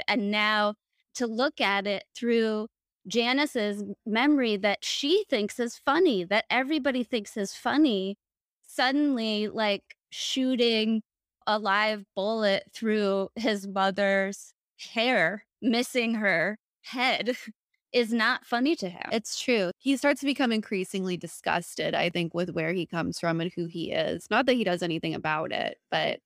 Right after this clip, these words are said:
Speaker 2: there seems to be, like, the most, like, crystallized view of himself in this stretch of episodes.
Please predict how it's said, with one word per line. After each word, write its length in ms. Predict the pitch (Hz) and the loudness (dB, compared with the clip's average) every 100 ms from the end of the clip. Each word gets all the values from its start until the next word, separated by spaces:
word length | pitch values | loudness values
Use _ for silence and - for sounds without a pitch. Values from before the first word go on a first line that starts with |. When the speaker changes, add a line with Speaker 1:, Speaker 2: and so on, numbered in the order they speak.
| _ _ _ _ _ _ | _ _ _ _ _ _
Speaker 2:
there 140 | 208 214 | -2 0
seems 340 | 214 208 - | 0 0 -2
to 80 | 190 | -4
be, 140 | 196 | 0
like, 240 | 180 175 180 | 0 -2 -2
the 80 | |
most, 600 | 180 175 165 170 - - 170 | 0 2 0 -2 -6 -8 -6
like, 380 | 165 165 - _ - 233 - - | -4 -4 -6 _ -4 -4 -2 -2
crystallized 800 | 185 170 170 165 165 175 - - - | 0 2 0 0 0 -4 -6 -16 -10
view 380 | 185 202 208 185 | -2 2 4 4
of 140 | 175 | 2
himself 480 | 202 180 - - - - - | 0 -2 -2 -2 -2 -4 -4
in 140 | 190 | -2
this 160 | 190 - | -2 -4
stretch 320 | - 170 - | -6 -4 -4
of 80 | - | -4
episodes. 880 | 170 185 180 156 160 165 175 - | -4 -4 -4 -2 0 0 -2 -8